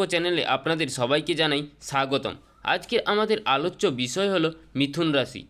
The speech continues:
এই দু হাজার পঁচিশ সালের মে মাসটি মিথুন রাশির জাতক ও জাতিকাদের কেমন যাবে এবং না যাবে, সেই নিয়ে আজ আমরা সংক্ষেপে সংকীর্ণ আলোচনা করব। এই মে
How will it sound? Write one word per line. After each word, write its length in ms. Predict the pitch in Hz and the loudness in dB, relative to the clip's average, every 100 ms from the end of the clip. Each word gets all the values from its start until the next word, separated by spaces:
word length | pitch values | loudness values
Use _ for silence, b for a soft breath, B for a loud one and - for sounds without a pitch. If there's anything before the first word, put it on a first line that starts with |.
| - - | -16 -4
এই 160 | 226 202 | -2 -2
দু 160 | 143 175 | -2 2
হাজার 260 | 214 214 208 | 4 2 0
পঁচিশ 400 | - 147 208 214 | -2 -4 -4 -2
সালের 260 | 226 175 123 | 0 0 0
মে 220 | 117 131 190 | -2 0 0
মাসটি 460 | 170 165 196 - 147 - B B 131 | 2 0 0 -4 -6 -6 B B -4
মিথুন 320 | 135 139 220 | -2 0 0
রাশির 280 | 214 208 139 | 0 -2 -4
জাতক 400 | 123 113 - 220 214 | -2 -2 0 0 2
ও 40 | |
জাতিকাদের 540 | 165 170 214 202 180 139 | 2 0 0 -2 -2 -2
কেমন 300 | 135 123 120 | -2 -2 -2
যাবে 340 | 107 120 143 220 208 | 0 0 0 2 2
এবং 180 | 202 202 | 4 2
না 140 | 165 170 | 2 2
যাবে, 240 | 185 185 151 147 B | 2 0 -2 -6 B
সেই 240 | - 170 208 | -2 0 2
নিয়ে 200 | 220 180 | 0 0
আজ 220 | 101 156 190 | 0 2 2
আমরা 240 | 214 170 | 2 2
সংক্ষেপে 520 | 147 151 160 226 220 156 | 0 -2 -2 -2 -2 -2
সংকীর্ণ 540 | 151 147 147 208 190 131 - | 0 0 0 -2 -2 -2 0
আলোচনা 420 | 139 143 147 143 | 0 2 2 2
করব। 280 | 143 131 127 - - - - - | 2 2 0 -2 -8 -20 -18 0
এই 220 | 196 226 | 2 2
মে 200 | 180 170 | 4 4